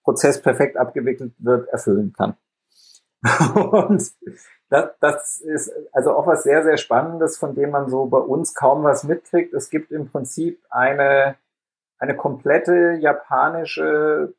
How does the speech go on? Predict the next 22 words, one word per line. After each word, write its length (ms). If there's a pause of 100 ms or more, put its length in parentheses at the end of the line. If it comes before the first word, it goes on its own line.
(320)
Parallelökonomie 1700 (140)
hier 480
in 120
Europa. 880 (540)
Äh, 260
und 180
es 100
ist 160
zum 140
Beispiel 580
für 720 (540)
japanische 640
Unternehmen 720
völlig 500
normal. 760 (640)
Ähm, 560
jetzt 200
mal 120
als 180
Beispiel, 520
du 140
kriegst, 560